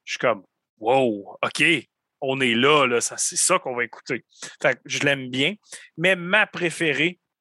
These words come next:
euh, c'est la quatrième, Noose Gestures. Le breakdown, genre, disjoncté totalement à la fin qui dure un vingt secondes. À toutes les fois que je l'entendais, je me sentais que l'anxiété montait, je pense.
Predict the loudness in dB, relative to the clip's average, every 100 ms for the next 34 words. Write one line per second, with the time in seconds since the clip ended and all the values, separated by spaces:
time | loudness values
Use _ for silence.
0 | _ _ _ _ 0 2 2 0 -2 -2
1 | -4 -2 0 0 2 4 2 0 -2 -2
2 | -6 -2 -2 -2 -8 -8 -6 0 2 2
3 | -2 -4 -8 -2 -2 0 -4 -6 -2 -2
4 | 0 -4 -6 -12 -18 -20 -20 -6 2 2
5 | 0 -10 -2 2 2 2 -6 0 2 2
6 | -2 -10 -8 -2 -2 -4 -4 -2 0 0
7 | -2 0 0 -2 -8 -2 -2 0 -2 0
8 | 2 2 2 2 2 2 0 -4 -8 -8
9 | -4 0 0 2 0 -2 -2 -2 -2 -2
10 | -2 -2 -4 -6 -10 -12 -16 -20 -20 -12
11 | -8 -4 -2 0 0 0 0 0 -2 -2
12 | -2 -2 -2 -6 -2 0 0 0 -4 0
13 | 2 2 0 -2 -2 -4 -4 -4 -4 -6
14 | -8 -8 -8 -8 -10 -12